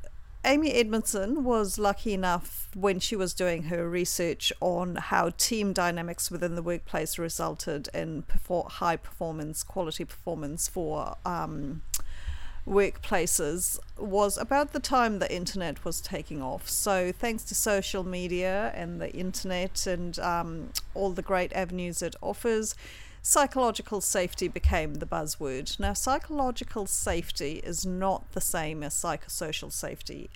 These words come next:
at all. So psychological safety, very briefly, is about team dynamics, and that's all it is. So it's about the safety within teams of speaking up, um,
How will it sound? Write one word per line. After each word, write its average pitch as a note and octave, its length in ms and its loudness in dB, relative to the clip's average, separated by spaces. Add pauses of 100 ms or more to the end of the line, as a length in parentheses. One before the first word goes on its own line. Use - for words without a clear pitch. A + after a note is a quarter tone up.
(180)
at E3 280 0
all. D#3 320 -4 (720)
So - 180 0
psychological C4+ 920 4
safety, D#3 680 0
very A3+ 380 4
briefly, E3 640 -2
is E3 160 -4
about E3+ 300 2 (120)
team G#3+ 560 2 (100)
dynamics, E3 840 -4
and E3+ 180 -4
that's F3+ 260 -4 (160)
all E3+ 360 0
it E3 160 -4
is. - 220 -4
So - 180 -2
it's G3+ 180 -4
about C#4 280 0
the E4 60 -4
safety A3 520 0
within F3 320 -2
teams E3 420 -2
of D#3+ 140 -2
speaking - 480 -2
up, - 260 8 (540)
um, D#3 520 2